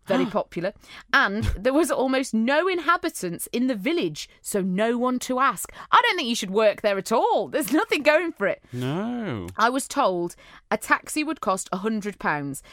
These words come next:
Speaker 1: and as a student, I don't have that kind of money. Thank you so much for your podcast. It got me through a really dark and scary night outside.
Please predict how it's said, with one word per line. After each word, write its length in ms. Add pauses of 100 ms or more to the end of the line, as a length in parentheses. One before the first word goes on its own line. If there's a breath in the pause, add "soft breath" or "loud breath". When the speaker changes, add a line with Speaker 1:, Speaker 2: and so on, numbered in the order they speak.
(140 loud breath)
Speaker 1:
and 120
as 120
a 80
student, 540 (140)
I 100
don't 320
have 240
that 160
kind 260
of 120
money. 360 (460 loud breath)
Thank 340
you 60
so 400
much 440
for 240
your 140
podcast. 680 (340 soft breath)
It 140
got 180
me 100
through 540 (160)
a 80
really 400
dark 400
and 140
scary 560
night 440 (120)
outside. 1000